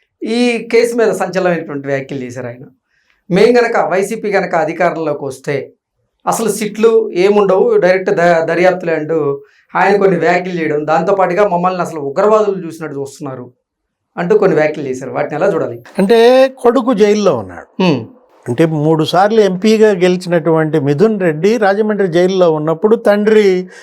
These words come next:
Speaker 2: ఒక దిండు,
Speaker 1: ఉమ్.
Speaker 2: లేకపోతే ఒక భోజనపు బుట్ట, ఇవన్నీ తీసుకుని, సహాయకులను కూడా తీసుకుని, వనిత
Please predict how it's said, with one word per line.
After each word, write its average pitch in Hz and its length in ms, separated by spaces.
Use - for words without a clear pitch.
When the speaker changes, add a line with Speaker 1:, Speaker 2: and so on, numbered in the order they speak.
Speaker 2:
ఒక 175 280
దిండు, 180 400
Speaker 1:
ఉమ్. 185 560
Speaker 2:
లేకపోతే 185 360
ఒక 175 280
భోజనపు 160 720
బుట్ట, 151 360
ఇవన్నీ 175 640
తీసుకుని, 214 580
సహాయకులను 196 600
కూడా 185 180
తీసుకుని, 196 480
వనిత 185 420